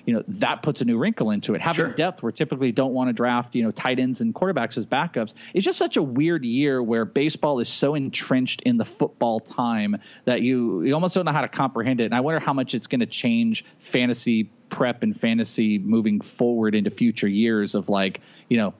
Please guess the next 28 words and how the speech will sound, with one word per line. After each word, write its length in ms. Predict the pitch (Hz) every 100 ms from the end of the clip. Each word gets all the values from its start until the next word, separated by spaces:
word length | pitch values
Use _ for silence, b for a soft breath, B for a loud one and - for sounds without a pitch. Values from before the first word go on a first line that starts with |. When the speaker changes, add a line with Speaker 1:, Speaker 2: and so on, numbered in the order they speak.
| -
Speaker 1:
this 400 | 104 110 147 -
singular 500 | - 147 131 127 123
moment 440 | 127 127 120 113
could 160 | 135 107
potentially 400 | 120 117 117 110
change 320 | 110 107 -
basketball 480 | 123 131 117 107 98
from 160 | 107
starting 400 | 95 113 104 101
later, 340 | 101 101 101 98
and 160 | 98 - B 104
baseball's 600 | 123 139 - 120 110 107
in 80 | 101
a 40 |
kinda 220 | - 101
whole 220 | 95 107
new 160 | 101 98
world. 320 | 95 98 92
It's, 160 | 113 -
it's, 240 | 123 -
it 200 | - 110 147
really 180 | 170
is 140 | 147 -
crazy, 260 | 113 101
man. 220 | 95 95 - -
Speaker 2:
Yeah, 240 | 117 117 -
it 160 | 131 127
is. 440 | 135 156 151 -